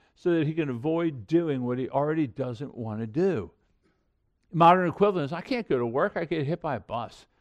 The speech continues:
Do you know how hot it is out there? Goodness gracious, you couldn't work out there in that kind of heat. It's freezing cold out there. I mean, my fingers are gonna all be bound up. It's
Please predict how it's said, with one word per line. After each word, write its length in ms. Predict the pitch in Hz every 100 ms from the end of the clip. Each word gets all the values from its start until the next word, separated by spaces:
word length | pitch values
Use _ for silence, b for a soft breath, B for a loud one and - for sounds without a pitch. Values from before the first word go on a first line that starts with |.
| b b b
Do 120 | 220
you 40 | 285
know 100 | -
how 180 | -
hot 120 | 151 226
it 80 |
is 220 | 233 226 226
out 220 | 214 214
there? 240 | 233 226 -
Goodness 400 | 175 185 101 95 -
gracious, 580 | - 240 - 117 - -
you 80 | -
couldn't 280 | 151 110
work 200 | 110 107
out 220 | 110 98 -
there 100 | 101
in 60 |
that 180 | 104 101
kind 160 | 104 95
of 60 |
heat. 180 | 156 202 b b
It's 100 | - -
freezing 400 | 247 247 160 131
cold 380 | - 240 202 107
out 260 | 85 92
there. 260 | 110 107 139
I 60 |
mean, 200 | 113 110
my 100 | 98
fingers 420 | - - 196 127 107
are 80 |
gonna 180 | 107 110
all 120 | 127
be 160 | 131 113
bound 420 | 92 113 110 110
up. 180 | 139 156
It's 140 | 131